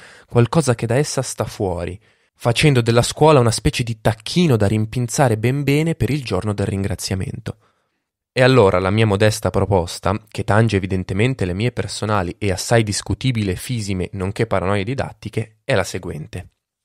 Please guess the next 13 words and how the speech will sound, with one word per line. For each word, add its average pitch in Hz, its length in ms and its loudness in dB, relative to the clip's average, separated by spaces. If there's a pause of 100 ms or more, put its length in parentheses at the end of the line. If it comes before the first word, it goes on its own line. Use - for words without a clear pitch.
(360)
Visto 123 340 -2
che 110 140 2
a - 20 4
scuola 101 480 0
non 101 140 -2
si - 120 -10
può 104 140 -4
fare 98 340 2
quello 107 300 -2
che - 180 -4
è 98 40 -2
naturalmente 117 760 -2
impossibile 107 800 -4